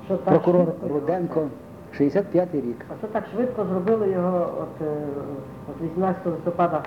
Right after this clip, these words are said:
Speaker 1: тринадцятого?
Speaker 2: Тринадцятого листопада.
Speaker 1: Арештували і що? І швидко
Speaker 2: І, а
Speaker 1: відправили?
Speaker 2: нічого,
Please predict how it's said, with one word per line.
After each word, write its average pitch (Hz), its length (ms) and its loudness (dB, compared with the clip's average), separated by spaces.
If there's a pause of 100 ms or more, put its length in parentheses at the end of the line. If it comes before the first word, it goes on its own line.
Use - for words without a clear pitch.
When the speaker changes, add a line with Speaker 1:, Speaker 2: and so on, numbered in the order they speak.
(140)
Speaker 1:
тринадцятого? 165 420 2
Speaker 2:
Тринадцятого 143 460 4
листопада. 135 500 2
Speaker 1:
Арештували 190 480 -4
і - 100 -6
що? 175 140 -2 (580)
І 147 160 -4
швидко 214 280 2
Speaker 2:
І, - 40 2
а 220 160 8
Speaker 1:
відправили? 196 320 4
Speaker 2:
нічого, 240 320 0